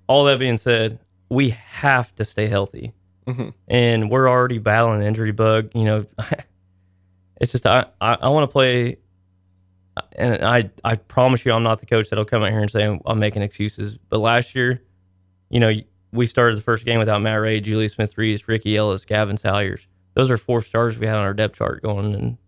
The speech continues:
Speaker 2: Yeah.
Speaker 1: on our defense. Not to mention Chris Beard transferred. That's another starter.
Speaker 2: Mm-hmm.
Speaker 1: Um, Logan Deroney,
Speaker 2: Yeah.
Speaker 1: another starter. We had six guys that was on our starting defensive depth chart in June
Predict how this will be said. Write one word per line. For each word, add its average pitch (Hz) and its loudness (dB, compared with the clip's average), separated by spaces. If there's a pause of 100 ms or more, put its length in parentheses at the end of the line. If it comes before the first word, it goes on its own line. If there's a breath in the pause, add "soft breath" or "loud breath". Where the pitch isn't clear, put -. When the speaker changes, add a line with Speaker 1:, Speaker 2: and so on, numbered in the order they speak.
Speaker 2:
Yeah. 107 2 (180)
Speaker 1:
on 113 0
our 107 0
defense. 101 -8 (460)
Not 123 4
to 120 2
mention 110 0
Chris 110 -2
Beard 110 -2
transferred. 95 -4
That's - -4
another 107 0
starter. 73 -6 (180)
Speaker 2:
Mm-hmm. 127 -2 (360)
Speaker 1:
Um, 107 2 (120)
Logan 117 2
Deroney, 107 2 (260)
Speaker 2:
Yeah. 131 2
Speaker 1:
another 123 4
starter. 110 -2
We 147 2
had 143 2
six - -6
guys 123 2 (400)
that 123 4
was 123 2
on 117 4
our 120 2
starting 135 0
defensive 117 -4
depth 113 0
chart 117 0
in 123 0
June 120 0